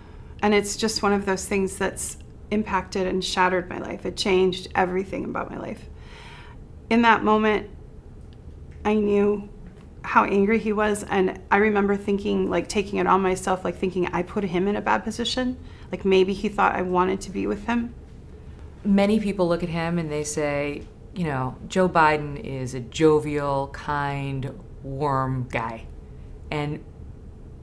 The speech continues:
Speaker 2: he couldn't possibly be capable of that level of callousness." To those people, what do you say?
Speaker 1: He is.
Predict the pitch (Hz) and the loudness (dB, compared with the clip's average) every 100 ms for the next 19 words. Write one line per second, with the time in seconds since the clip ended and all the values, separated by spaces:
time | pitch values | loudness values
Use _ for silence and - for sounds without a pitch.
0 | - - - - 180 208 175 - 160 160 | -16 -16 -10 -8 0 4 4 8 8 8
1 | - 151 135 147 - 143 135 135 127 123 | 0 -4 -6 -8 -8 -8 -6 -4 -4 -2
2 | 131 147 139 135 131 - - 143 135 - | -4 -2 -4 -2 -4 -6 -4 -2 -2 -6
3 | - - - - - - - - - - | -10 -10 -12 -14 -18 -18 -18 -16 -16 -16
4 | - - 180 190 185 185 160 156 151 143 | -16 -6 -2 -2 -2 -4 -2 -4 -4 -6
5 | 131 127 - - - - - - - - | -10 -10 -10 -12 -14 -16 -16 -16 -14 -16
6 | - - - - 262 277 220 214 - | -16 -16 -16 -8 0 2 2 -2 -10